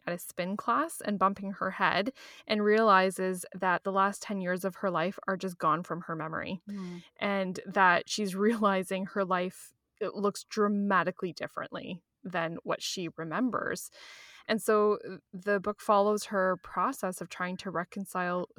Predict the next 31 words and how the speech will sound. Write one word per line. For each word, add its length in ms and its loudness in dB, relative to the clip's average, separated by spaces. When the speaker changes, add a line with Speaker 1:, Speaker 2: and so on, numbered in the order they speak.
Speaker 1:
who 120 -6
she 240 -4
knows 300 2
she 200 -8
is 480 0
with 320 -2
who 120 -2
she 200 -4
has 320 -4
apparently 800 -4
become 540 -2
<laughs> 200 -6
Speaker 2:
Mm-hmm. 360 -4
Speaker 1:
in 160 0
this 240 0
last 280 -2
decade. 460 -2
And 280 4
I 120 -2
really 280 2
loved 340 4
it 140 2
because 580 -4
it 80 4
was 200 -2
refreshing 680 -2
to 140 -4
read 300 -4
about 200 0
a 40 -6
character 800 -4